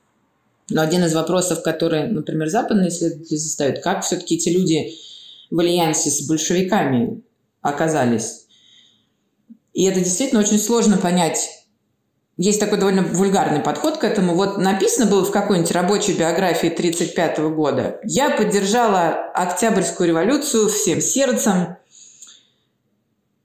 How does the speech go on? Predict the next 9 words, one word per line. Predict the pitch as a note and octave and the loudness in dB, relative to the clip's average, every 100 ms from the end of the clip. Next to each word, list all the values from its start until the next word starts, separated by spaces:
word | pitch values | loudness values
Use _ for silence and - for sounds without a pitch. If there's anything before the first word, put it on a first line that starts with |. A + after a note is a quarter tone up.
| _ _ _ - | _ _ _ -2
Есть | G3 F#3+ | 0 0
такая | E3+ F3 E3 | 0 2 2
очень | E3+ E3+ E3 | 2 2 0
известная | E3 G#3+ A#3+ A3+ F3 D#3+ | 2 2 4 2 2 0
биография, | - - D#3 E3+ E3 F3+ G#3+ G3+ | -4 -4 -2 -2 0 0 0 0
которую | - E3 E3+ | -2 -2 0
Надежда | D#3+ E3+ D#3+ | 0 -2 -2
Ламанова | E3 F3+ E3 C3+ C3 | 0 0 0 -2 -4
написала. | C3+ B2+ - D3+ C#3 C3 A#2+ B2 | -4 -4 -2 -2 0 0 -2 -4